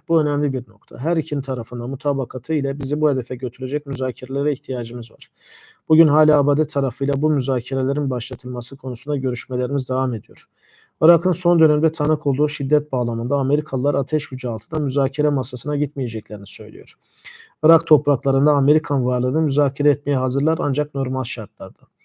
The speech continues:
Burada geçmişe dönmemiz gerekiyor. Amerikalılar Irak hükümetinin daveti üzerine Irak'a geldi. Dolayısıyla ortak anlaşma temelinde A B D tarafına kolaylıkla ayrılma çağrısında bulunabiliriz.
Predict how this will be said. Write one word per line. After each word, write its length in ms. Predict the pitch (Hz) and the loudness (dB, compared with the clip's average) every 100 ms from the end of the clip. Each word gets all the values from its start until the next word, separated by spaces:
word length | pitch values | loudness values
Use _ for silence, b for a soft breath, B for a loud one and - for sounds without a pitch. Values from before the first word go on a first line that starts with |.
| B B B B _ | B B B B _
Burada 240 | 180 190 180 | 6 8 8
geçmişe 500 | 165 160 - - 165 | 6 4 4 2 4
dönmemiz 440 | 151 147 147 147 | 6 4 2 2
gerekiyor. 400 | 131 120 107 110 - | 0 -2 -4 -10 -6
Amerikalılar 680 | 147 151 170 175 160 160 156 | 0 4 4 4 2 4 4
Irak 280 | 160 156 | 2 2
hükümetinin 520 | - - 139 135 156 147 | -2 -6 -4 -2 -2 0
daveti 360 | 143 139 139 | 0 0 -2
üzerine 260 | 139 135 123 | -4 -2 -2
Irak'a 320 | 120 107 113 | -6 -6 -10
geldi. 340 | 107 104 - - | -10 -10 -12 -2
Dolayısıyla 440 | 151 160 139 151 | 2 2 2 0
ortak 320 | 143 151 151 | 0 -2 -4
anlaşma 400 | 143 143 135 151 | -2 -2 -2 -6
temelinde 480 | 143 123 104 101 117 | -8 -10 -10 -12 -6
A 180 | 135 139 | -2 0
B 120 | 143 | 0
D 100 | 151 | -2
tarafına 420 | 143 139 - 139 | -2 -4 -4 -8
kolaylıkla 960 | 143 - 135 143 160 - _ _ _ 165 | -6 -4 -2 0 -2 -4 _ _ _ 4
ayrılma 420 | 160 139 143 151 | 4 4 2 0
çağrısında 520 | 143 139 127 - 151 | -2 -2 -2 -2 -2
bulunabiliriz. 640 | 143 143 135 123 123 107 - | 0 0 0 -2 -6 -6 -10